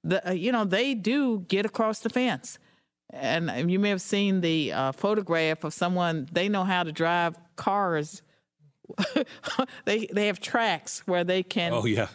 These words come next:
Speaker 1: yeah, drive a car over, over the fence, which
Speaker 2: Mm-hmm.
Speaker 1: means we need to make our fences better.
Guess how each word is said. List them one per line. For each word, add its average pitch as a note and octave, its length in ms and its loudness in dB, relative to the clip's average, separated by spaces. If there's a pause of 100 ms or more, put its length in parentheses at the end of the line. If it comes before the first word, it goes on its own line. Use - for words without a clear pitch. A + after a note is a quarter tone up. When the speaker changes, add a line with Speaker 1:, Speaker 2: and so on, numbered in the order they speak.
(140)
Speaker 1:
yeah, G#3 220 2
drive G3+ 500 0 (120)
a F#3+ 100 -2
car G#3+ 380 0
over, A3 400 2 (520)
over C#4 280 2
the G3+ 100 0
fence, E3+ 480 0
which F#3 140 0
Speaker 2:
Mm-hmm. G3 80 0
Speaker 1:
means G3+ 240 2
we F#3+ 120 2
need G3 200 2
to F3+ 60 2
make F3 180 0
our E3+ 60 4
fences E3+ 420 -2
better. E3+ 640 0